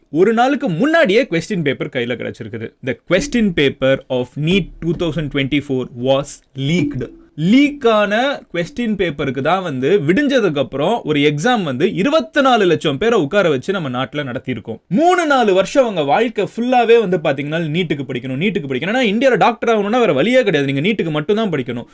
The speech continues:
And இந்த மாதிரி லீக்கான கொஸ்டின் பேப்பர் ஒவ்வொன்றுக்கும் விலை எவ்வளோன்னு பாத்தீங்கன்னா தேர்ட்டி லேக்ஸ்ல இருந்து ஃபார்ட்டி லேக்ஸ் வரைக்கும் சொல்றாங்க. அப்போ பணக்காரங்க வந்து இந்தியால நீட் எக்ஸாம் எழுதுறதுக்கு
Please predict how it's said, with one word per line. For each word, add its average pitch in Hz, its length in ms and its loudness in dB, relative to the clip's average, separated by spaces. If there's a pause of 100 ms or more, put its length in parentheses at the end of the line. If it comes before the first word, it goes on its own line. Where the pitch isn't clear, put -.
And 269 160 2
இந்த 226 180 2
மாதிரி 233 360 4
லீக்கான 247 500 2
கொஸ்டின் 208 480 -2
பேப்பர் 156 320 0
ஒவ்வொன்றுக்கும் 208 640 2
விலை 254 280 4
எவ்வளோன்னு 185 440 0
பாத்தீங்கன்னா 123 420 -4 (380)
தேர்ட்டி - 320 2
லேக்ஸ்ல 202 420 2
இருந்து 202 220 0
ஃபார்ட்டி 269 380 2 (160)
லேக்ஸ் 196 380 0
வரைக்கும் 190 340 0
சொல்றாங்க. 120 400 -4 (320)
அப்போ 180 160 2 (100)
பணக்காரங்க 254 640 2
வந்து 139 300 2 (260)
இந்தியால 165 600 2 (400)
நீட் 254 340 2
எக்ஸாம் 156 360 0
எழுதுறதுக்கு 147 560 0